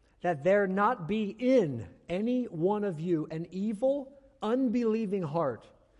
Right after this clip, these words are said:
that falls away from the living God. But encourage one another day after day, as long as, as it, as it is still called today, so that none of you will be hardened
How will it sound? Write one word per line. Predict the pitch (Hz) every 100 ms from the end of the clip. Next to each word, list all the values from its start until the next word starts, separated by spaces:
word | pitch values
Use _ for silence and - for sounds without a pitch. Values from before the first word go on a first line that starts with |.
| -
that | 170 151
falls | - - 220 233 247 180 -
away | 196 170 190 220 220 170 113 - - _
from | - 175 156
the | 151
living | 156 139 131
God. | 120 117 101 87 _ _ _ _ _ _ _ _ -
But | 139 170 131 - - _ _ _ -
encourage | 165 175 - - 254 294 180 139
one | 156 147
another | 131 123 107 104
day | 104 107 233 277
after | 214 - 160
day, | 131 131 110 - -
as | 196 160
long | 151 196 294 320
as, | 254 175 -
as | 220 196
it, | 240 -
as | 208 190
it |
is | 208 175
still | - 254 247
called | - 247 285 285
today, | - 147 131 107 127 - - _ _ _ _ _
so | - - 196 202
that | 180 120 127 - - _ _ -
none | 131 143 190
of | 190 107
you | 98 92 90 _ _ -
will | 135
be | 123
hardened | - - 151 131 98 98